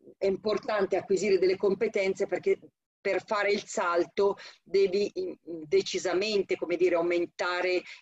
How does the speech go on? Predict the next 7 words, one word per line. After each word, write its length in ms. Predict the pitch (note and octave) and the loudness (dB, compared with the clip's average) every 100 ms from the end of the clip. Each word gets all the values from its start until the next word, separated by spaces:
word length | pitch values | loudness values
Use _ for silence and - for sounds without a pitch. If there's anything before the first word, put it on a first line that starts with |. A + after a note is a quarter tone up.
| - | -4
il, 180 | F3 E3 | 0 2
le 560 | E3 E3 D#3+ D#3+ E3 | 2 2 2 2 0
tue 180 | - F#3 | 2 0
conoscenze. 880 | - E3+ E3+ - F3 C3+ C#3 - D#3 - - _ | 2 0 0 -2 -2 -2 -4 -4 -6 -6 -20 _
Per 280 | - B3+ A#3+ | -2 0 -2
chi, 440 | - C#4+ B3 D#3+ - | -2 -2 2 0 -2
eh, 320 | E3+ E3 D#3 | 0 2 2